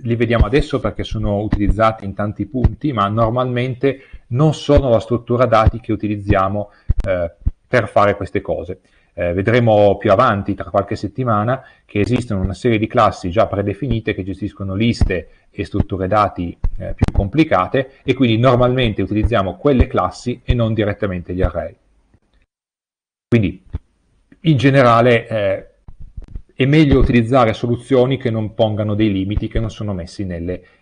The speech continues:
eh, nei requisiti. Eh,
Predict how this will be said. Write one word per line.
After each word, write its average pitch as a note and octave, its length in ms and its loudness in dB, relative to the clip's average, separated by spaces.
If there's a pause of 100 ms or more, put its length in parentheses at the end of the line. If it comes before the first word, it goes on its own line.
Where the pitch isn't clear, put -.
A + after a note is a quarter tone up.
eh, G2 100 -8
nei G2+ 160 -2
requisiti. E2+ 520 -8 (4000)
Eh, F2+ 760 -2